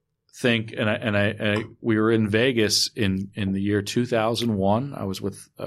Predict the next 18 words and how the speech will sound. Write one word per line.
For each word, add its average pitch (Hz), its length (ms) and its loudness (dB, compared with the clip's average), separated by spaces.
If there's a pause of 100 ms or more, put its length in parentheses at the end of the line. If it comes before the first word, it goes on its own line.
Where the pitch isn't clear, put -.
(100)
a 101 100 -8
few 104 240 -2
guys 101 320 2
I 98 40 2
went 95 180 -2
to 101 60 -6
college 101 520 0
with, 139 340 -6 (720)
and 104 180 0
we 98 80 4
were 98 120 4
at 95 100 -4
this 98 160 -4
random 110 320 4
steakhouse 104 640 0
with 92 160 -8
no 98 180 4
vintages. 98 760 0